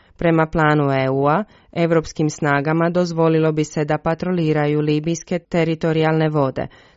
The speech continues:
ne bi li spriječili brodove s migrantima da krenu prema Europi. Organizacije za ljudska prava protive se planu, tvrdeći da bi se pozornost trebala usmjeriti na proširenje legalnih puteva za dolazak migranata u Europu.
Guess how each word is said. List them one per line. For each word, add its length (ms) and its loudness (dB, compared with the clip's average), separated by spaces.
ne 200 4
bi 120 2
li 100 0
spriječili 540 -2
brodove 480 2
s 120 -12
migrantima 720 0
da 140 2
krenu 420 -2
prema 380 0
Europi. 480 -2
Organizacije 920 2
za 160 0
ljudska 440 -2
prava 460 2
protive 500 2
se 160 -4
planu, 460 -2
tvrdeći 500 0
da 140 0
bi 120 -2
se 180 -4
pozornost 640 0
trebala 400 0
usmjeriti 680 0
na 140 0
proširenje 680 2
legalnih 480 -2
puteva 540 0
za 140 -2
dolazak 580 0
migranata 680 -2
u 120 0
Europu. 360 -4